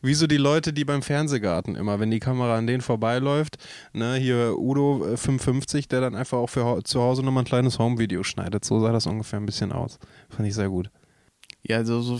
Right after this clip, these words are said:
Speaker 2: so, so, so dreist konnte ich in dem Moment nicht sein. Da dachte ich mir, „Bastian, das kannst du nicht bringen.“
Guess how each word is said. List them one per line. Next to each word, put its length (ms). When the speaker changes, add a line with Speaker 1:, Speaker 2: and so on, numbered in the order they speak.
Speaker 2:
so, 280
so, 240
so 200
dreist 440
konnte 260
ich 60
in 100
dem 140
Moment 320
nicht 160
sein. 200
Da 120
dachte 240
ich 80
mir, 100
„Bastian, 320
das 160
kannst 220
du 40
nicht 140
bringen.“ 240